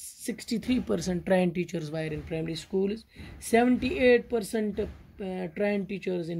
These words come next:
middle schools and eighty-nine trained, uh, teachers in secondary schools। यह ऑब्जर्व किया गया उस टाइम कि सिर्फ, अ, सिक्सटी थ्री परसेंट ट्रेन टीचर्स काम कर रहे हैं मिडिल, अ, प्राइमरी स्कूल्स में और सेवेंटी एट मिडिल स्कूल्स में,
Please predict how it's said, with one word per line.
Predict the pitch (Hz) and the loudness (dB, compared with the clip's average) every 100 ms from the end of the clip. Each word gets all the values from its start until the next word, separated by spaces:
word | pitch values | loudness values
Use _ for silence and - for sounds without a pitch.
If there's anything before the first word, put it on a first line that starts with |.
| 170 | 0
middle | 180 185 | 2 0
schools | - 220 233 - - - - | 2 2 2 -2 -18 -16 -2
and | 254 | -2
eighty-nine | 269 339 339 320 262 262 269 226 - | 2 2 6 6 8 8 8 6 4
trained, | 226 220 208 - - - _ - 185 | 6 6 4 -2 -8 -20 _ -8 -2
uh, | 185 185 - | 0 0 2
teachers | 220 214 220 185 170 - _ _ _ 175 | 4 6 6 6 2 -8 _ _ _ -4
in | 175 | -4
secondary | 180 196 196 175 147 | -2 -4 -2 -4 -4
schools। | - 170 143 143 | -10 -10 -8 2
यह | 247 254 | 4 6
ऑब्जर्व | 240 185 196 165 | 6 6 2 2
किया | 139 170 156 | -2 0 0
गया | 151 151 | -2 -4
उस | 175 220 - - | -4 -2 -4 -4
टाइम | 165 165 214 - - - - | -8 -8 -10 -16 -20 -18 -8
कि | 190 | -6
सिर्फ, | 240 226 - | -2 -4 -4
अ, | - 180 175 - | -8 -6 -6 -6
सिक्सटी | 185 214 - 220 196 | -6 -8 -8 -4 -2
थ्री | 233 208 | -2 0
परसेंट | 214 185 208 185 | 0 0 -2 -2
ट्रेन | 190 190 185 | -2 0 0
टीचर्स | 190 175 175 156 | 0 0 0 0
काम | 185 175 | 0 0
कर | 170 170 | 2 0
रहे | 170 | 0
हैं | 165 156 - | 0 -4 -6
मिडिल, | 160 151 156 175 | -2 0 0 -2
अ, | 160 | -2
प्राइमरी | 160 180 170 175 | 0 2 4 2
स्कूल्स | - 202 202 | 4 4 4
में | 202 226 240 - - - - _ | 4 0 -2 -12 -20 -20 -20 _
और | 208 208 | 4 4
सेवेंटी | - 240 247 240 | 6 4 4 2
एट | 233 220 208 | 6 6 6
मिडिल | 185 185 196 | 2 4 4
स्कूल्स | - 233 226 226 | 2 4 4 6
में, | 254 330 | 2 -2